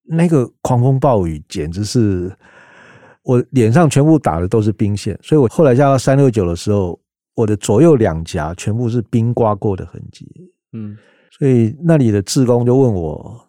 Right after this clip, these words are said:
Speaker 1: ，“山上的天气好吗？”我就说，“我的脸就是都是被冰雹刮伤的。”
Speaker 2: 我觉得很有趣的就是说，你在一个这么危急，然后你身体发出强烈的讯号告诉你说很危险的时刻，你当初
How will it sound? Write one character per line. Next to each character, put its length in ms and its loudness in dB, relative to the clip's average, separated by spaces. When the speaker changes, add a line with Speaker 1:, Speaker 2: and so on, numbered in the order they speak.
Speaker 1:
，“山 240 0
上 140 2
的 80 -2
天 200 -2
气 380 -6
好 400 -6
吗？” 300 -6
我 160 -10
就 100 -2
说 180 0
，“我 120 -4
的 100 0
脸 240 -4
就 140 -4
是 100 -2
都 240 0
是 60 -2
被 240 0
冰 260 -4
雹 460 -4
刮 180 0
伤 300 -10
的。” 40 -20
Speaker 2:
我 120 -4
觉 80 -8
得 40 -4
很 80 -2
有 140 -2
趣 160 -6
的 100 -2
就 120 -6
是 100 -4
说， 340 -2
你 200 -4
在 200 0
一 120 0
个 240 0
这 160 -6
么 220 0
危 240 0
急， 260 -6
然 100 -2
后 80 -2
你 80 -2
身 300 -4
体 180 -6
发 240 -6
出 200 -6
强 180 -6
烈 140 0
的 40 -2
讯 220 -6
号 140 -2
告 200 -4
诉 200 -4
你 120 -4
说 160 -4
很 160 -6
危 160 -4
险 240 -8
的 160 -12
时 280 -12
刻， 320 -6
你 160 -6
当 320 -4
初 680 -4